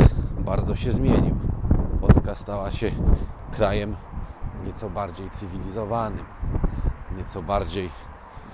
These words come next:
zbliżonym do takich normalnych standardów, a nie jakąś dziczą, którą trochę wtedy, w osiemdziesiątym czwartym roku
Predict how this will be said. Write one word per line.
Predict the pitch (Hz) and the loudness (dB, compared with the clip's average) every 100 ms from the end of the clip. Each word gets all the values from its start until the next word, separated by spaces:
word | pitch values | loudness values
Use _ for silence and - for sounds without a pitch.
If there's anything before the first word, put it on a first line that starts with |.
| - - - - - | -16 -16 -16 -14 -12
zbliżonym | 90 92 98 98 101 98 98 | -10 -8 -4 -4 -4 -4 -6
do | 101 - - - - - - - | -6 -8 -16 -14 -14 -14 -18 -12
takich | 95 - - - - - - - - - | -10 -8 -8 -10 -14 -16 -16 -14 -14 -8
normalnych | 113 135 127 110 98 - - - - - | -4 -2 -2 -2 -6 -10 -10 -10 -8 -8
standardów, | - 113 113 107 98 87 90 - - - - | -8 -6 -4 -2 -4 -6 -12 -14 -18 -20 -12
a | 95 98 | -8 -4
nie | 104 104 - - - - - - - - | -4 -4 -8 -14 -14 -14 -14 -20 -20 -16
jakąś | 104 - 104 - - - - - - 123 113 - | -14 -10 -12 -10 -14 -16 -16 -10 -4 -4 -2 -2
dziczą, | 120 113 101 98 - - - - - - - - - - - - - - | -2 -2 -4 -4 -8 -16 -16 -16 -16 -16 -14 -10 -10 -10 -18 -20 -20 -16
którą | - 101 101 | -6 -4 -4
trochę | - 104 - 101 - - - - - - | -4 -4 -2 -4 -2 -4 -4 -6 -10 -20
wtedy, | - 113 104 107 107 - - - - - - | -8 -2 0 0 -4 -8 -14 -14 -16 -18 -14
w | 95 | -12
osiemdziesiątym | - 104 92 90 107 95 104 | -8 -4 -2 -2 -6 -4 -4
czwartym | - 95 92 - 101 92 | 0 0 0 -4 -6 -6
roku | 87 - 95 | -10 -10 -12